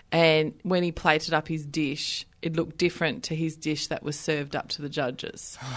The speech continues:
Speaker 1: And so they rang the producers and, "Oh, you're cheating and you're letting him go over time."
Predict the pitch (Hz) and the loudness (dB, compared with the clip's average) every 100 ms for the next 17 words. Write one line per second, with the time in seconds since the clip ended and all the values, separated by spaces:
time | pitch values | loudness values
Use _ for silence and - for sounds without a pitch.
0 | 110 - - 170 175 - 156 151 151 156 | -8 -12 -4 0 2 4 6 8 6 6
1 | 151 156 147 - 151 143 123 - - 143 | 6 6 2 0 2 2 -2 -4 -4 -4
2 | 143 - 127 139 139 139 160 170 151 147 | -2 -4 -2 -2 -2 4 6 6 4 0
3 | - 170 165 170 160 160 156 143 139 139 | 0 0 2 0 2 2 0 0 0 2
4 | 151 160 165 160 160 156 156 151 147 - | 4 4 4 2 0 2 4 4 0 -2
5 | 156 151 | 0 0